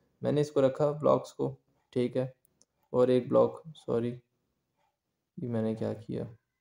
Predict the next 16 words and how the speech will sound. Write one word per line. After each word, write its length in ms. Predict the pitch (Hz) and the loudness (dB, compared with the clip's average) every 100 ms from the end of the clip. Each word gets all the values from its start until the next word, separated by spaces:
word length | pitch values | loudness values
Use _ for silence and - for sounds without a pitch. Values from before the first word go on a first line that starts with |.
| _ _ _ _ _ _ _ - | _ _ _ _ _ _ _ -16
इसको 320 | 131 - 127 | -16 -10 -10
शायद 460 | 127 123 123 123 - _ - | -4 -4 -4 -8 -16 _ -8
इधर 160 | 127 | -2
लगाना 360 | 120 117 113 113 | -2 -2 -2 -4
होता 260 | 117 - 123 | -6 -8 -12
है। 140 | - _ _ _ _ _ | -14 _ _ _ _ _
हाँ, 400 | - 120 117 120 _ _ _ _ - | -10 -8 -8 -12 _ _ _ _ -6
ऐसे, 460 | 113 113 110 113 - _ _ _ _ _ _ _ _ _ - | -6 -4 -8 -10 -18 _ _ _ _ _ _ _ _ _ -6
ऐसे, 540 | 120 120 - - - - _ _ _ _ _ _ _ _ _ - | -4 -4 -6 -10 -12 -16 _ _ _ _ _ _ _ _ _ -6
और 180 | 131 | -2
मैंने 300 | 123 123 127 | -2 -2 0
वो 120 | 123 120 | 0 -2
कहाँ 320 | 123 120 117 | -4 -4 -4
पे 160 | - | -8
फेंक 300 | 135 131 120 | -12 -10 -10
दिए? 300 | 131 123 127 | -8 -8 -8